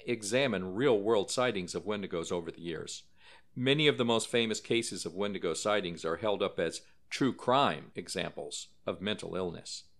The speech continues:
In modern psychiatry, the Wendigo lends its name to a form of psychosis known as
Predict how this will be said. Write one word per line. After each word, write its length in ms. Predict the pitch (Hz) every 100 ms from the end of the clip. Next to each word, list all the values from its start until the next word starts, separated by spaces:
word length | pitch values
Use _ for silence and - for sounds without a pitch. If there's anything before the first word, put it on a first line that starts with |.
| - - - - -
In 280 | 135 131 -
modern 380 | 131 143 165 127
psychiatry, 680 | - 104 - 139 123 - 95
the 140 | 101
Wendigo 420 | 113 127 131 127
lends 300 | 123 104 110
its 180 | 123 -
name 220 | 98 95
to 160 | 92 101
a 40 |
form 300 | - 107 104
of 100 | 98
psychosis 720 | - 92 - 165 180 - 87 -
known 240 | 110 123
as 320 | 92 90 113